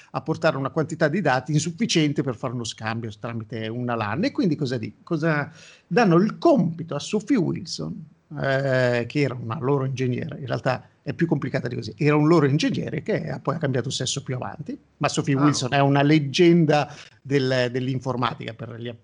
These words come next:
Speaker 1: per i, per i, per i nerd. Eh, gli dà il compito di, eh,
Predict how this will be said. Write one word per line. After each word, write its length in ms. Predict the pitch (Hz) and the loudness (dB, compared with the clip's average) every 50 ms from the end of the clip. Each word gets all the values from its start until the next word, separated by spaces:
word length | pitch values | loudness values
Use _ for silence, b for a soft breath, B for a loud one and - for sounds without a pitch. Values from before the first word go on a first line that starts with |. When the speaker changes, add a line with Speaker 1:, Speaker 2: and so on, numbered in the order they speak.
| - 143 | -16 -16
Speaker 1:
per 160 | 143 - 120 117 | -14 -14 -14 -14
i, 80 | 117 | -14
per 220 | 110 - 120 110 113 | -14 -16 -16 -18 -16
i, 60 | 113 | -16
per 140 | - - 120 | -14 -12 -8
i 40 | 127 | -8
nerd. 400 | 117 107 - - - 131 185 226 B B B B B B B B B | -8 -8 -8 -10 -10 -10 -12 -12 B B B B B B B B B
Eh, 420 | - 165 165 165 160 160 160 165 | 4 6 8 8 10 10 8 6
gli 80 | 180 226 | 6 4
dà 240 | 247 247 208 185 214 | 4 4 4 4 2
il 80 | 240 | 0
compito 460 | 202 - 254 220 196 - 240 - 302 254 | 0 2 2 2 2 0 -4 -4 -4 0
di, 360 | 165 175 170 147 - - - - | 2 2 2 0 -2 -6 -10 -10
eh, 920 | 156 151 151 151 151 151 143 143 147 147 143 143 143 139 139 139 139 - | -6 -4 -2 0 0 0 0 0 2 0 0 0 0 0 0 -2 -4 -6